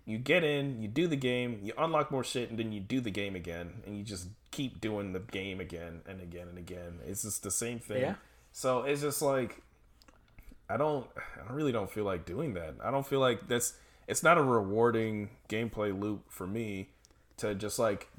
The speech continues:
Speaker 1: get a different type of grenade and then go shoot more aliens. You know, it's just like, what are, what are we even doing? I don't know. It's just
Speaker 2: <laughs> What are we doing with our lives?
Speaker 1: Ugh.
Speaker 2: I don't know. I'm slightly more on a positive note than you, I guess. Um,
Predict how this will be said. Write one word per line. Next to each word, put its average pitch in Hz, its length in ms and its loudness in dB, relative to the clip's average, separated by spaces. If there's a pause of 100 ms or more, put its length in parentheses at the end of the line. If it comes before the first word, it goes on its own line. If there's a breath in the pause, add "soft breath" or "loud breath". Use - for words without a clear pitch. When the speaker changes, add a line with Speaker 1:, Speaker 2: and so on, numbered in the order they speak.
Speaker 1:
get 139 200 2
a 104 100 -2
different 120 360 -2
type 120 220 0
of 107 80 0
grenade 107 580 -2
and 107 160 -4
then 101 280 -4 (240)
go 104 320 2
shoot 110 340 -4
more 101 220 -2
aliens. 92 640 -6 (180)
You 104 80 -4
know, 90 240 0
it's 90 140 -4
just 90 120 -6
like, 90 200 -2
what 107 160 2
are, 107 180 0 (720)
what 107 160 -2
are 113 60 0
we 107 140 -2
even 95 180 -4
doing? 90 360 -4 (160)
I 104 140 0
don't 90 140 0
know. 87 200 -4 (160)
It's 101 160 -4
just 92 280 -6 (100)
Speaker 2:
<laughs> - 100 -10
What 147 140 -4
are 131 80 -6
we 127 80 -8
doing 127 300 -2
with 131 100 0
our 131 140 4
lives? 123 500 0
Speaker 1:
Ugh. 113 240 6 (760 loud breath)
Speaker 2:
I 214 80 4
don't 220 100 6
know. 160 180 6
I'm 170 200 2
slightly 147 520 -4
more 127 640 0 (240)
on 113 100 -8
a 113 60 -6
positive 104 440 -8
note 101 200 -8
than 98 120 -12
you, 101 160 -10
I 101 80 -8
guess. 101 380 -10
Um, 101 380 -6